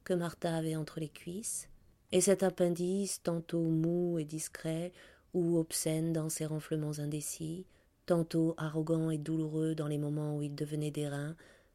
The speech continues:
qui siégeaient en haut des miennes. Notre imagination et nos inventions prenaient souvent des tours saugrenus, scabreux, puisqu'il fallait qu'à tout moment,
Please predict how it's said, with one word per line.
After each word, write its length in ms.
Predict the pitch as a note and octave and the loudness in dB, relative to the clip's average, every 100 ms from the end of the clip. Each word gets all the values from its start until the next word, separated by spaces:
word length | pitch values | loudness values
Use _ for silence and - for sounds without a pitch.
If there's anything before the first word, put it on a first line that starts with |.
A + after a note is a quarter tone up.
| _ | _
qui 140 | - D#3 | -6 -4
siégeaient 500 | - D#3 C#3+ C#3+ C#3+ | -2 -2 -2 -2 -4
en 100 | D3 | -2
haut 120 | C#3+ | -4
des 140 | C#3+ | -4
miennes. 480 | C3+ C3 C3+ C#3+ D3+ - _ _ _ _ _ _ _ _ _ _ _ _ _ _ _ _ _ _ _ _ | -6 -6 -8 -8 -12 -16 _ _ _ _ _ _ _ _ _ _ _ _ _ _ _ _ _ _ _ _
Notre 200 | - E3 | -2 2
imagination 720 | E3 D#3+ D#3 D#3 D#3 - E3+ E3+ | 4 4 4 2 0 -2 -2 0
et 40 | |
nos 180 | D#3 D3 | 0 0
inventions 480 | C#3+ C#3+ C#3+ - D#3 | -4 -4 -4 -4 -4
prenaient 340 | - D3 C#3+ | -4 -4 -4
souvent 340 | - C#3 C#3 | -4 -4 -4
des 120 | C#3 C3+ | -4 -6
tours 200 | D#3+ D3 | -8 -8
saugrenus, 640 | - C#3+ B2+ B2+ C3 C#3+ _ _ _ | -6 -6 -6 -8 -10 -12 _ _ _
scabreux, 560 | - D#3 C3+ C3 C3 C#3 - _ _ _ _ _ | -10 -6 -6 -6 -8 -12 -18 _ _ _ _ _
puisqu'il 260 | - - C3+ | -12 -4 -4
fallait 340 | D3 C#3+ D#3 | -2 0 0
qu'à 140 | D#3 | -2
tout 180 | D3 F3 | -6 0
moment, 380 | D#3+ D#3 E3 E3+ | 2 2 0 -2